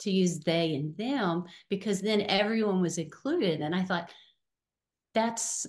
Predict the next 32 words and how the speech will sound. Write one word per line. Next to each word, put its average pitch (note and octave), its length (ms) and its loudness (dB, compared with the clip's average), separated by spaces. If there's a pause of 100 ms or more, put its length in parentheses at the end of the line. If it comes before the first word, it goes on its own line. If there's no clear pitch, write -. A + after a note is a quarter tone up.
that's C4+ 280 2
so - 240 2
exactly A3+ 540 0
what G#3+ 160 0
I G3+ 80 2
wanted G3+ 440 -2
to F3+ 120 -8
do." A#3+ 460 -4 (120)
I F#3+ 120 2
wanted G3+ 400 2
to, F3 400 0
in F#3 160 0 (340)
my F#3+ 460 0 (360)
little G3 220 0
corner G3 400 -2
of F3 120 0
the E3+ 140 -2
internet, F#3 440 -2
I F#3+ 60 0
wanted G#3+ 360 0
everyone E3+ 400 -2
to E3 140 -8
feel D#3 340 -8
welcome. D3+ 460 -4 (340)
I F3+ 80 0
want G3 220 4
everyone F#3+ 640 2
to F#3 180 -2
come F3+ 360 0
and E3 200 -2
feel F3+ 180 -2
accepted. D3+ 760 -4